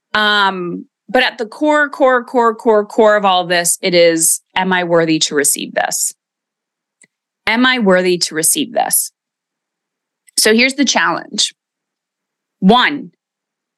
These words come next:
you have to do the inner work. You cannot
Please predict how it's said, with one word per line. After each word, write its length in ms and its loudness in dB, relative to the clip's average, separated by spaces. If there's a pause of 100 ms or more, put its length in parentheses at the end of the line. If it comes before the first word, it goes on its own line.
(420)
you 220 6
have 500 -2
to 140 0
do 220 4
the 200 2
inner 240 0
work. 400 -4 (880)
You 260 4
cannot 840 2